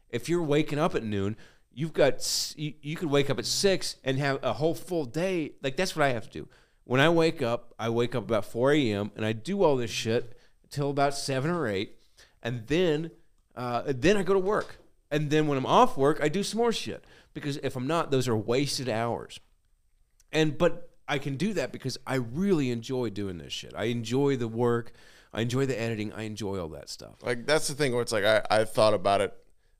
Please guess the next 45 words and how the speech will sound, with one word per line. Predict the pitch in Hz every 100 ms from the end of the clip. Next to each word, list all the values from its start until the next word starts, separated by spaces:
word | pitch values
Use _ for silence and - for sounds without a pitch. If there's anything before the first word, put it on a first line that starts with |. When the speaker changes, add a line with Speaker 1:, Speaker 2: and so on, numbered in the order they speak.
| _
Speaker 2:
for | 127
a | 127
long | 127 127 113
time, | 131 131 110 113
you | 113
know, | 107
like, | 107 107 104 - - - _ _ _
the | 120 120
editing | 123 127 135 131
and | 117
shit | - 117
like | 117
that | 120 -
that | 107
you | 113 113
do, | 120 120 110 -
I | 113 120 117
loved | 110 110 110 113 113 104 - - - -
to | 98
do | - 110 104
for | 101
myself. | 101 90 - 101 92 -
I | 104
loved | 104 107 113 113 - -
doing | 113 107
my | 104
own | 101 104
podcast. | 110 95 101 101 98
I | 98
loved | 104 107 101
doing | 110 104
my | 104
own | 104
radio | 104 107 107
Speaker 1:
Dude. | 104
Speaker 2:
talk | 104
show | - 107
and | 107
everything | 98 104
else. | 107 -
But | 110 -
I | 127
was | 127
Speaker 1:
Do | 269
it. | 170 -